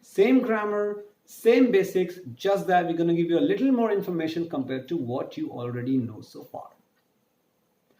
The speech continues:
So I hope all of you must be knowing that France is located in Europe, right? It is, it has got six sides, because of which it is known as l'Hexagone, right?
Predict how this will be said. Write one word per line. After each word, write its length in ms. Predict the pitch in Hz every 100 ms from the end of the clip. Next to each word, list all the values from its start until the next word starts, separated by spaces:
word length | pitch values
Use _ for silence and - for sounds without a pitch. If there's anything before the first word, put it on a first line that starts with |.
| _
So 140 | _ 160
I 80 | 160
hope 460 | 196 170 - - _ _
all 200 | - 151
of 120 | 185 214
you 60 |
must 220 | 208 208
be 80 | 226
knowing 480 | 226 247 147 135 170 - _ -
that 180 | 143 165 -
France 460 | 226 247 240 233 -
is 200 | 185 156
located 540 | 160 170 180 190 202 -
in 160 | 156 190
Europe, 560 | 131 127 117 110 - _ _ _ -
right? 340 | 135 202 226 - _ _ _ _ _ -
It 140 | 170
is, 280 | 180 175 - _ _ _
it 80 | -
has 160 | 175 170
got 140 | 170
six 300 | 170 226 226
sides, 320 | - 226 240
because 340 | - 165 165 175
of 180 | 180 170
which 220 | 220 - -
it 100 | 143
is 160 | 170 156
known 400 | 143 165 262 247
as 320 | 170 165 165 - _ _ _
l'Hexagone, 960 | 117 120 123 160 143 202 143 127 107 - _ _ _ _ _
right? 380 | 113 - -